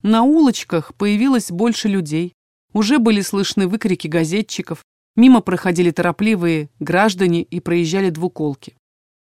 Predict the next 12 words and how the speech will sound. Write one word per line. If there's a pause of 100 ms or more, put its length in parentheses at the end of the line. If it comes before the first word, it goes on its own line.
(180)
«Видимо,
следила
от
самой
таверны. (520)
Может,
боялась
подойти,
пока
вы
были
рядом»,